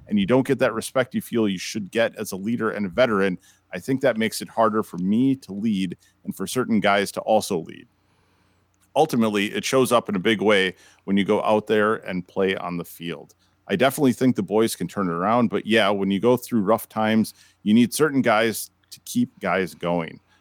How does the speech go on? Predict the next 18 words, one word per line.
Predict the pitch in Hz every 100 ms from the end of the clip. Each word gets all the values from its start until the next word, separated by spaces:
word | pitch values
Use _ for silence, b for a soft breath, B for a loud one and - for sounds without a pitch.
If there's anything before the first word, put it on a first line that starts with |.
| b -
I |
think | 92 120
that's | 123 120 -
one | 143
of | 135
the | 127
reasons | 107 113 110 110
it's | 92 -
been | 101
a | 90
struggle | - 107 101
to | 98 87
get | 101 -
guys | 101 92 95
out | - 85
of | 87
a |
funk. | 85 90 82 -